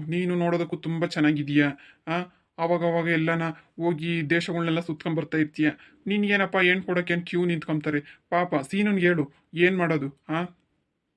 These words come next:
ಓಹೋ, ಹದಿಹರೆಯದ ಯುವಕರು ಏನ್ ಕಟ್ಟೆ ಮೇಲೆ ಕುತ್ಕೊಂಡು ಆಳವಾಗಿ ಸಮೀಕ್ಷವಾಗಿ, ಆ, ವಿಚಾರ ಮಾಡ್ತಾ ಇದ್ರಲ್ಲ. ಓಹೋ, ಗೋವಿಂದ ಮಹಾಪ್ರಭುಗಳು ಬರ್ತಿದ್ದಾರೆ. ಗೋವಿಂದ ಮಹಾಪ್ರಭುಗಳಿಗಾಗಿ,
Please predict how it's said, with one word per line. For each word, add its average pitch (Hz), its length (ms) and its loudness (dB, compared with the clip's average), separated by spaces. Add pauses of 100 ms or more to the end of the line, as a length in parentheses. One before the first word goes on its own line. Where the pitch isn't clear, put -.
(640)
ಓಹೋ, 226 720 -4 (320)
ಹದಿಹರೆಯದ 226 400 -2
ಯುವಕರು 208 540 -2 (240)
ಏನ್ 220 240 0
ಕಟ್ಟೆ 226 240 2
ಮೇಲೆ 226 140 0
ಕುತ್ಕೊಂಡು 214 340 -2
ಆಳವಾಗಿ 220 600 0
ಸಮೀಕ್ಷವಾಗಿ, 214 720 -2 (340)
ಆ, 208 180 0
ವಿಚಾರ 226 320 0
ಮಾಡ್ತಾ 220 240 0
ಇದ್ರಲ್ಲ. 208 280 0 (1120)
ಓಹೋ, 226 420 4
ಗೋವಿಂದ 208 300 2
ಮಹಾಪ್ರಭುಗಳು 214 540 -2
ಬರ್ತಿದ್ದಾರೆ. 190 480 -2
ಗೋವಿಂದ 196 260 0
ಮಹಾಪ್ರಭುಗಳಿಗಾಗಿ, 214 920 0